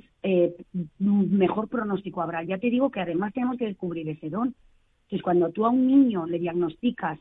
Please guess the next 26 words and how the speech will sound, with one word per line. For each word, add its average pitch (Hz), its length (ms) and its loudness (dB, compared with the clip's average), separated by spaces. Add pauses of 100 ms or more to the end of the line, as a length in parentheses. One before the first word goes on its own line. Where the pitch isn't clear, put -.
(320)
desde 180 380 0
casi 185 300 0
el 240 60 4
minuto 233 380 2
cero, 214 180 -6 (120)
si 170 80 -2
hubiera 180 200 4
una 220 160 -2
psicoeducación, 196 680 -6
si 190 80 -6
todo 196 200 -2
el 202 40 0
mundo 208 200 -2
estaríamos 190 380 -4
muy 190 160 -2
alerta 180 360 -6
con 190 180 -8
esto, 190 260 -8 (400)
sería 170 240 -2
muy 185 180 0
fa-, - 180 -10
mucho 190 260 -4
más 151 160 -6
fácil. 175 460 -8
Yo, 185 200 -2
mi, 208 220 -4